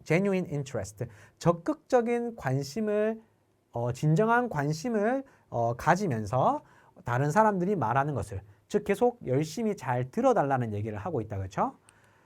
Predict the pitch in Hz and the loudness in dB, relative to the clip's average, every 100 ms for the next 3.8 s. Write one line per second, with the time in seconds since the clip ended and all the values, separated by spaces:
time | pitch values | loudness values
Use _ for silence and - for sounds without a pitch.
0 | _ _ 202 254 226 240 160 220 269 285 | _ _ 0 4 6 4 2 0 2 4
1 | 196 135 123 107 104 156 - - - 147 | 4 4 2 0 -2 -2 -6 -20 -6 4
2 | 208 175 175 170 170 - 160 160 180 139 | 4 4 2 0 0 0 0 0 -2 0
3 | 147 117 113 196 214 - 202 | 0 -4 0 0 0 -6 -10